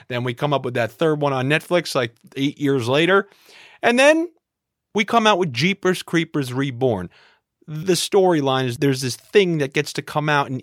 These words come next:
eat every, like, twenty-six years for, like, a week, some, you know, serious intermittent fasting or something. So this creature comes out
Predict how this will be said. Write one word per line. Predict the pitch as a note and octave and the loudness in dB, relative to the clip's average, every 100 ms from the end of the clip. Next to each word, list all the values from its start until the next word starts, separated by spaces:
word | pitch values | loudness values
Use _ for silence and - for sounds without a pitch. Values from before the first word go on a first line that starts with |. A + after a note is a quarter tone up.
| - | -6
eat | F#3+ C#3+ - - | -4 -2 -4 -4
every, | C#3 C3 C#3 | -2 0 -2
like, | B2 - | -4 -6
twenty-six | - D3 C3+ - C3+ - | -6 -4 -4 -6 -6 -6
years | B2+ A#2+ F#2+ | -4 -4 -4
for, | - G#2 | -4 -4
like, | G#2 | -4
a | G#2 | -4
week, | A2+ B2+ F2+ | 0 0 -2
some, | - G2+ F#2+ - _ _ _ | -6 -8 -8 -14 _ _ _
you | F2+ | -12
know, | G#2 G2 | -10 -8
serious | - E3 C3+ B2 A2 - | -6 -4 -2 -4 -6 -4
intermittent | B2+ A#2+ A#2 G#2 G2 | -2 -2 -4 -6 -6
fasting | C3 B2 A2 G#2 F#2 | -2 -2 -4 -6 -8
or | E2 | -10
something. | - F2+ - E2+ | -10 -12 -14 -18
So | - G#2 | -12 -10
this | G2+ - - _ _ - | -8 -10 -16 _ _ -12
creature | - A3 F#3 E3+ D3+ | -4 -2 0 -2 0
comes | F3 G3+ F3+ | 0 0 2
out | F3 F3+ - | 2 2 -2